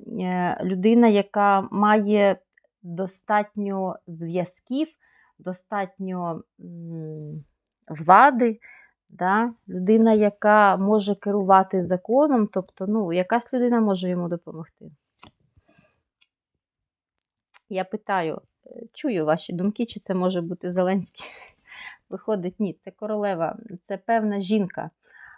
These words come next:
Жінка, е, королева жезлів, да? Тобто це якась жінка, яка знаходиться в політиці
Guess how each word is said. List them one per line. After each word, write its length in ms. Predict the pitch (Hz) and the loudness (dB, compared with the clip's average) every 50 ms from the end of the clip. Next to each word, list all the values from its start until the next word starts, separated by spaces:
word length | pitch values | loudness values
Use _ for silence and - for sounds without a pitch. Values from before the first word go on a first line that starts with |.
| _ _ _ - | _ _ _ -18
Жінка, 920 | 180 175 185 220 226 226 220 220 - 208 208 202 202 202 196 190 - - - _ _ - | -14 -10 -6 -4 -4 -4 -4 -4 -2 0 0 2 2 2 2 2 0 -2 -6 _ _ -14
е, 600 | 190 185 185 185 180 180 180 180 180 180 175 175 - | -12 -10 -10 -10 -8 -8 -8 -8 -6 -8 -8 -10 -10
королева 500 | _ - 208 214 220 233 233 220 208 214 | _ -10 -8 -6 -4 -2 -2 0 0 0
жезлів, 480 | 208 196 220 202 160 156 - 160 160 156 | 0 4 4 4 4 2 0 -4 -6 -2
да? 180 | 160 190 202 208 | 0 0 0 0
Тобто 320 | - 185 180 - - 180 | 0 -4 -6 -6 -8 -16
це 440 | 175 _ _ - 214 220 226 233 226 | -16 _ _ -4 -2 0 2 2 2
якась 500 | 220 214 214 _ - 202 202 196 185 185 | 0 0 -2 _ -4 -4 -4 -2 -4 -2
жінка, 340 | 180 233 277 330 - - 214 | 0 2 0 0 0 -2 -2
яка 340 | 196 190 190 - 208 214 | -2 -2 0 2 2 2
знаходиться 600 | 208 208 208 190 - 220 220 196 196 190 - - | 2 2 -2 0 0 0 0 0 0 -2 -4 -8
в 220 | 175 - _ _ _ | -10 -10 _ _ _
політиці 680 | - 190 208 196 175 - - - - _ - - | -8 -6 -6 -6 -8 -10 -12 -16 -16 _ -20 -20